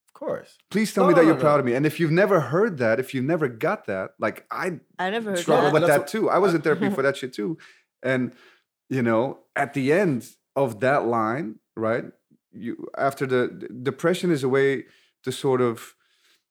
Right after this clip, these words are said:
Speaker 2: really ruminate in that stew of those emotions, right?
Speaker 1: Mm-hmm.
Speaker 2: Then there's anxiety, which is, whi-, which
Speaker 1: That's
Speaker 2: one
Speaker 1: an
Speaker 2: wants to
Speaker 1: after
Speaker 2: come up and
Speaker 1: effect.
Speaker 2: you push it down, then you get anxious, you get small, you get, you get slump, right? Then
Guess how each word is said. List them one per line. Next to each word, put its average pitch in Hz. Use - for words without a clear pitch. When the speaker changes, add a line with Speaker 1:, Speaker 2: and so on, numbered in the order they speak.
Speaker 2:
really 147
ruminate 139
in 170
that 156
stew 151
of 113
those 123
emotions, 127
right? 131
Speaker 1:
Mm-hmm. 196
Speaker 2:
Then 147
there's 151
anxiety, 143
which 135
is, 127
whi-, 143
which 151
Speaker 1:
That's 113
Speaker 2:
one 165
Speaker 1:
an 160
Speaker 2:
wants 190
to 233
Speaker 1:
after 196
Speaker 2:
come 165
up 160
and 170
Speaker 1:
effect. -
Speaker 2:
you 165
push 202
it 170
down, 151
then 165
you 151
get 139
anxious, 151
you 147
get 151
small, 139
you 135
get, 123
you 123
get 113
slump, 139
right? 120
Then 143